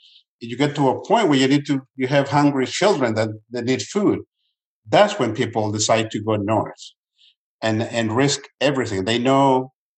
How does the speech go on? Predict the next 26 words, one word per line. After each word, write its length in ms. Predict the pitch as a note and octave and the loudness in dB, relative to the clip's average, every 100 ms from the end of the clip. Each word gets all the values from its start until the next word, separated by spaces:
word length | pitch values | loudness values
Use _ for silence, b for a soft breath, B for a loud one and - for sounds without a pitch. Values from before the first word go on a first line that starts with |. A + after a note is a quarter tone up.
| _ G#2+ | _ -2
that 220 | A#2 G#2+ | 0 2
they're 160 | A2+ A2+ | 0 2
risking 380 | C3 C3+ C3+ | 0 2 0
their 120 | A2+ A2 | 2 2
life. 480 | G#2 F#2 D#2 - _ _ _ _ _ _ - | 2 0 -2 -16 _ _ _ _ _ _ 0
But 260 | A2+ A2 - | 2 4 4
I 120 | A#2+ | 4
always 240 | E3+ F3 | 4 2
try 180 | F3 D#3+ | 0 -2
to 120 | D#3+ | -2
see 120 | C#3 | 0
the 100 | D3 | 0
positive 500 | C#3+ D3+ D3 C#3+ A#2+ | 0 0 0 0 -4
side. 280 | A2 D3 B2 | 0 2 2
You 60 | G#2 | 2
know, 120 | G#2+ | -2
this 180 | A#2+ A2+ | -2 -4
is 140 | B2+ | -2
a, 200 | B2+ A2+ A2 _ _ - | -2 -2 -8 _ _ -12
a 60 | G#2+ | -6
good 280 | G#2+ C#3 - - - | 0 0 -2 -12 -2
caretaker 680 | D#3+ D#3+ D3 G2+ - E2+ - - | 0 2 0 -2 -2 -12 -10 -4
that 120 | A2 | -2
is 120 | G#2+ | -2
willing 400 | A2 B2 B2+ B2 | 0 2 2 0
to, 360 | - A2+ G#2 | -4 -4 -4